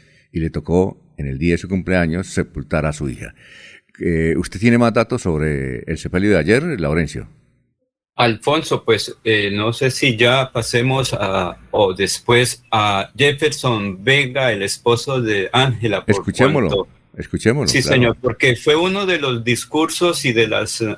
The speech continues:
Speaker 2: actividades que se cumplió ahí con los diversos pastores de la iglesia donde asistía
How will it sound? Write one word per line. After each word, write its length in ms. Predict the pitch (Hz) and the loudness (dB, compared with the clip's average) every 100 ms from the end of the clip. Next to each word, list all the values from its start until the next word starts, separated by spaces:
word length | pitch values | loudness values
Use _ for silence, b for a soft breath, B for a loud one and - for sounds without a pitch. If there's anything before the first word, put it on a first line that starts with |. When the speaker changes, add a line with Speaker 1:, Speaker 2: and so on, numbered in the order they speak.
| - | -2
Speaker 2:
actividades 680 | 104 - 113 104 110 139 | -4 -2 -2 2 2 2
que 120 | - 139 | -2 -2
se 180 | 113 | -2
cumplió 360 | - 95 - 120 | -2 -6 0 2
ahí 140 | 135 139 | 2 0
con 300 | 147 135 120 | -2 0 2
los 200 | 107 107 | 0 0
diversos 440 | 104 117 147 131 | 0 0 0 -2
pastores 640 | - 101 - 139 151 135 | -2 -2 -2 0 0 0
de 100 | 104 | -4
la 140 | 98 98 | -2 0
iglesia 760 | 92 107 123 120 - 120 113 b b b _ | 0 2 2 2 0 0 -2 b b b _
donde 1040 | 95 95 104 101 95 101 98 98 95 90 b b b | -8 0 0 0 -2 0 2 4 2 0 b b b
asistía 1040 | 107 107 101 - - 131 131 131 117 101 | 0 0 -2 -6 0 2 4 2 0 -4